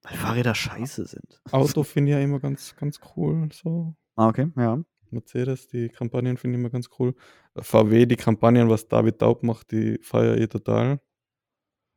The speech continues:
Speaker 1: Boah, ich
Speaker 2: Also,
Speaker 1: hab's halt so
Speaker 2: kennst
Speaker 1: gar
Speaker 2: du
Speaker 1: nicht mit Autos,
Speaker 2: David
Speaker 1: ne?
Speaker 2: Daub? Der macht
Speaker 1: Ja.
Speaker 2: immer so, so richtig geile Lifestyle, Lifestyle-Autokampagnenbilder. Also nicht nur Auto, aber die gefallen mir halt mega gut. Er macht auch so,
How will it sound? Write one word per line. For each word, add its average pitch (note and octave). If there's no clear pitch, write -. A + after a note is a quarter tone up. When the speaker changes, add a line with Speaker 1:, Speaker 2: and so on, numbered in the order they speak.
Speaker 1:
Boah, -
ich A2+
Speaker 2:
Also, B2
Speaker 1:
hab's A2
halt A#2+
so A#2
Speaker 2:
kennst -
Speaker 1:
gar B2+
Speaker 2:
du A#2+
Speaker 1:
nicht B2
mit B2
Autos, A#2
Speaker 2:
David A#2
Speaker 1:
ne? -
Speaker 2:
Daub? A#2
Der A2
macht A2
Speaker 1:
Ja. A2
Speaker 2:
immer B2+
so, -
so -
richtig -
geile A2
Lifestyle, A2
Lifestyle-Autokampagnenbilder. A2+
Also A#2
nicht B2+
nur A#2
Auto, A#2+
aber G#2+
die A2
gefallen A2
mir G#2+
halt G#2
mega G#2+
gut. G#2+
Er A2+
macht A#2
auch A2+
so, G#2+